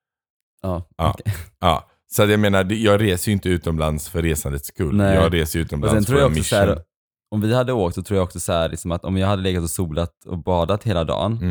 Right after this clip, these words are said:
Speaker 2: Mm.
Speaker 1: eh, och sen så hade du varit ute och utforskat ruiner, sen så hade vi träffat och sen så här,
Speaker 2: Hade vi nog
Speaker 1: hade
Speaker 2: haft
Speaker 1: vi,
Speaker 2: jävligt trevligt.
Speaker 1: hade vi så här, "Men gud, berätta, vad har du
Speaker 2: Ja.
Speaker 1: gjort?" Och du bara, "Vad har du gjort?" Jag bara, "Vad är det för polen?"
Speaker 2: <laughs> Ja, du bara spanat in snygga killar. Jag bara så här, "Ah, jag såg den här ruinen och den här kulturen." Och du, du, du.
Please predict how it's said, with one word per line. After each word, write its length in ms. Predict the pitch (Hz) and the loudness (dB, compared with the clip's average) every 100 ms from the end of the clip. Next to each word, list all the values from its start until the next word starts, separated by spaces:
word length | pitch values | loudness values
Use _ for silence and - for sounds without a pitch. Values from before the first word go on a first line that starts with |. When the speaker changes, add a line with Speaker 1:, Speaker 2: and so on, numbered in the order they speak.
| 80 - | -4 -4
Speaker 2:
Mm. 200 | 87 87 | -2 -2
Speaker 1:
eh, 40 | 69 | -2
och 120 | 95 | -2
sen 160 | 92 | -2
så 60 | 90 | -2
hade 80 | 82 | -2
du 40 | |
varit 180 | 85 82 | -2 -2
ute 160 | 80 80 | -4 -4
och 40 | |
utforskat 540 | 82 78 78 - 78 | -4 -6 -8 -8 -8
ruiner, 460 | 78 85 78 87 101 | -4 -2 -2 -2 -2
sen 140 | 95 87 | -2 -2
så 60 | |
hade 120 | 113 | -2
vi 120 | 117 87 | -2 -2
träffat 540 | - 95 - 71 - | -4 -6 -6 -8 -8
och 60 | 82 | -8
sen 180 | 87 | -6
så 160 | 76 - | -6 -2
här, 60 | 78 | 0
Speaker 2:
Hade 100 | 95 | 2
vi 40 | |
nog 80 | 87 | 2
Speaker 1:
hade 20 | |
Speaker 2:
haft 100 | 69 | 0
Speaker 1:
vi, 60 | 87 | -2
Speaker 2:
jävligt 220 | 73 71 | -2 -4
trevligt. 400 | - 69 80 - | -8 -8 -6 -6
Speaker 1:
hade 160 | - 113 | -2 0
vi 120 | 101 | 0
så 120 | 90 | 0
här, 60 | 87 | 0
"Men 220 | 92 92 | 2 0
gud, 220 | 78 107 | 0 0
berätta, 420 | 85 92 90 - 95 | 2 0 -2 -6 -2
vad 140 | 90 | 0
har 60 | 85 | 2
du 60 | |
Speaker 2:
Ja. 20 | |
Speaker 1:
gjort?" 140 | 98 98 87 | 2 0 -2
Och 60 | 90 | 0
du 100 | 104 | 2
bara, 180 | 92 | 2
"Vad 40 | 82 | 2
har 40 | 90 | 2
du 80 | 104 | 0
gjort?" 120 | 87 | 0
Jag 120 | 87 | -2
bara, 180 | 78 76 - | 0 -2 -2
"Vad 140 | 73 76 | -6 -6
är 40 | |
det 40 | |
för 100 | 71 | -6
polen?" 320 | 76 71 71 104 | -10 -10 -10 -8
Speaker 2:
<laughs> 180 | - 123 | -2 4
Ja, 180 | 190 135 | 6 6
du 120 | 135 | 6
bara 180 | 98 85 | 6 4
spanat 500 | 71 - 76 76 73 | 2 -6 -6 -4 -4
in 220 | 73 65 69 175 151 - | -4 -4 -2 -2 -2 -6
snygga 240 | - 78 71 | -4 -2 -2
killar. 260 | 73 73 76 | -2 -2 0
Jag 180 | 82 | 0
bara 100 | 78 | 0
så 120 | 73 - | -2 -4
här, 60 | |
"Ah, 140 | - 107 | 0 2
jag 120 | 101 | 2
såg 140 | 101 | 0
den 100 | 82 | -2
här 160 | 85 92 | 2 2
ruinen 360 | 92 80 76 76 | 2 2 0 0
och 60 | 76 | 0
den 60 | |
här 120 | 90 | -2
kulturen." 500 | 95 90 - 69 65 | -4 -8 -6 -6 -6
Och 60 | 64 | -6
du, 120 | 104 | -8
du, 260 | 127 - 87 | -8 -8 -8
du. 140 | - | -8